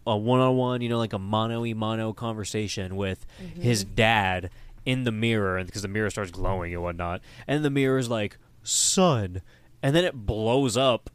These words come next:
Speaker 1: and then, like, a bu-, it blows up a bunch of windows.
Speaker 2: An explosion.
Speaker 1: It throws Keys into that dimension.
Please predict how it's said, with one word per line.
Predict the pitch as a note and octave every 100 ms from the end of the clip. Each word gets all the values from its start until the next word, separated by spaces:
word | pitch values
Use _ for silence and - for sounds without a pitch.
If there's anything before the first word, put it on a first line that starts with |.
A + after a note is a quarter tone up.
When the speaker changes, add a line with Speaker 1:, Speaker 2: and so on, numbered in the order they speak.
| -
Speaker 1:
and | B2+
then, | A#2+ A#2
like, | A#2 A2 G#2 - C3+
a |
bu-, | A#2+ C#3 C#3+
it | C#3 B2+
blows | D3+ D#3+
up | E3+
a | E3+
bunch | D#3+ D3+
of | A2
windows. | G2+ D3 E3 A#2+ A2 G2+ G2+ F#2 - - -
Speaker 2:
An | D#4
explosion. | C#4 - C#4+ D4 D4 B3+ A3+ A#3+ A#3 - F#3
Speaker 1:
It | D#3+
throws | E3+ F#3 G#3 F3+
Keys | - F#3+ G#3+ F#3+ C3+ B2 B2+ - -
into | D3+ D3
that | C#3 B2+
dimension. | A2 A2 A#2+ - E2+